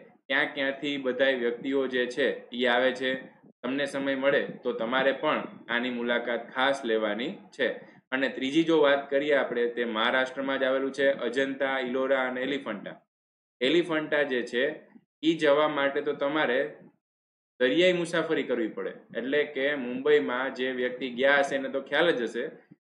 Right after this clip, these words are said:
મુંબઈમાં તમારે જેનો ગેટ આવેલો છે એ ગેટથી તમારે આશરે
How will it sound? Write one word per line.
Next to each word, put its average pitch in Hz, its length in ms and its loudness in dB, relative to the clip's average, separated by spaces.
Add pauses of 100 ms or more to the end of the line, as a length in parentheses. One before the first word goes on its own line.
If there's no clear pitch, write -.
(320)
મુંબઈમાં 151 600 0
તમારે 143 400 2 (1160)
જેનો 147 220 0
ગેટ 147 320 2
આવેલો 120 340 2
છે 127 220 -4 (460)
એ 165 160 2
ગેટથી 156 460 -2
તમારે 147 640 -2
આશરે 139 600 -2